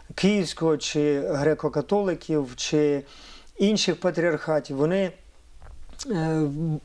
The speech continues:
констатують факт. Оце є біда. Це є тероризм і сепаратизм. Ця людина не повинна.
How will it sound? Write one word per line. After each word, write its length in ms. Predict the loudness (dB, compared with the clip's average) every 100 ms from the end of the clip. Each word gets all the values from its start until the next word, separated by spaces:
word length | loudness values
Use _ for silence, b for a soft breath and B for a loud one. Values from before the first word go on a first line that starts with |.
| -8 0
констатують 680 | 2 2 -2 2 0 0 -4
факт. 540 | -6 -4 -6 -12 -20 -20 -20 -20 -20 b b b b
Оце 320 | -6 -4 0 2
є 140 | 2
біда. 460 | -2 -2 -2 -2 -6 -20 b b b b b
Це 160 | 2 2
є 220 | 4 0 -2 -2
тероризм 840 | 2 2 2 2 2 0 -2 -4 -8 -6
і 80 | -4
сепаратизм. 840 | -2 0 2 0 0 0 0 -4
Ця 180 | -2 0
людина 460 | 2 2 2 2 0
не 200 | 0 0
повинна. 800 | 0 -2 0 0 2 0 -4